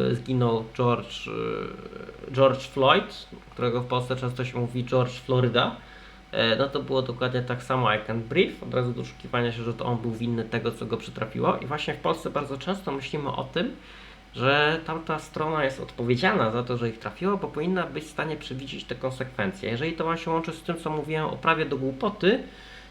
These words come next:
e, no to tak, tak. My w Polsce, e, na podstawie tej tragedii, tego, co wtedy na tamtym materiale mówiłem, też wam go podlinkuję, mam wrażenie, że nie nauczyliśmy się, mm,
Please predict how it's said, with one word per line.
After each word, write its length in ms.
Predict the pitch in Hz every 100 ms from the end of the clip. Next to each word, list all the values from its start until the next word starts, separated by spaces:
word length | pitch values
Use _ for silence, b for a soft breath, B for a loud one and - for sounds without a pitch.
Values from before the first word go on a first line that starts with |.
| -
e, 160 | - -
no 80 | 494 494
to 60 | -
tak, 200 | 101 - - - - -
tak. 300 | 101 - - -
My 100 | -
w 60 | 196
Polsce, 640 | - 180 180 - 180 165
e, 420 | - - - -
na 140 | 113 98
podstawie 400 | - - 202 208
tej 160 | 143
tragedii, 720 | 135 123 113 117 107 139 180 -
tego, 200 | 113 123
co 120 | -
wtedy 280 | - 127 120 123 -
na 160 | 120
tamtym 320 | 113 120 120
materiale 420 | 117 110 117 117 113
mówiłem, 240 | 113 113
też 140 | 113
wam 140 | 117 110
go 80 | 113
podlinkuję, 680 | 113 117 110 - 123 175 - B B B B
mam 200 | 120 165
wrażenie, 520 | 180 170 147 170 190
że 360 | 165 160 156 -
nie 120 | 151
nauczyliśmy 800 | 165 175 175 190 185 226 - 180
się, 480 | 170 - 156 180 214 220 - - -
mm, 220 | 123 131